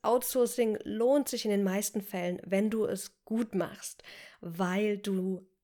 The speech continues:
die Unterstützung holst, du schneller, leichter und mit mehr Freude deswegen auch vorankommst und oft auch professioneller dadurch sein kannst. Und Outsourcing lohnt sich vor allem dann, wenn du weißt, was du haben willst und wie du es haben möchtest. Fehlt dir die Klarheit, hol dir einen Experte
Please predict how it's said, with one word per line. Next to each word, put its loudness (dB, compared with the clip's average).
die 4
Unterstützung 0
holst, 2
du -8
schneller, 0
leichter -2
und -6
mit -8
mehr -4
Freude 0
deswegen -6
auch -10
vorankommst -4
und 2
oft -4
auch -10
professioneller -2
dadurch -8
sein -10
kannst. -12
Und 6
Outsourcing 4
lohnt 6
sich -4
vor -4
allem 2
dann, 0
wenn 4
du 0
weißt, -4
was -6
du -6
haben -2
willst -2
und -6
wie 0
du 0
es -12
haben -10
möchtest. -14
Fehlt 0
dir 4
die 2
Klarheit, -4
hol 6
dir 2
einen -4
Experte -2